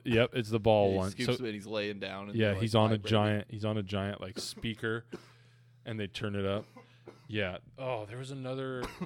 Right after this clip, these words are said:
Speaker 1: <coughs> I, dude, Five made so many flavors of gum. It got
Speaker 2: Oh, yeah.
Speaker 1: ridiculous.
Speaker 2: Dude, the watermelon one's fucking good, too.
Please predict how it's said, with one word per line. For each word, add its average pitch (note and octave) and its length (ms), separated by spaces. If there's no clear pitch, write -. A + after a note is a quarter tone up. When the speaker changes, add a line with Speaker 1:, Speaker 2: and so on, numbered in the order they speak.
Speaker 1:
<coughs> - 440
I, C3+ 140
dude, C3+ 500
Five C#3 460
made D3 320
so A#2+ 520
many A#2 340
flavors G#2 540
of F#2+ 120
gum. D#2 320
It D3 160
got A#2+ 180
Speaker 2:
Oh, A#2 80
yeah. A2+ 180
Speaker 1:
ridiculous. B2 480
Speaker 2:
Dude, A#2+ 100
the A#2 40
watermelon A#2+ 480
one's G2 220
fucking G#2 380
good, G2 280
too. G#2+ 300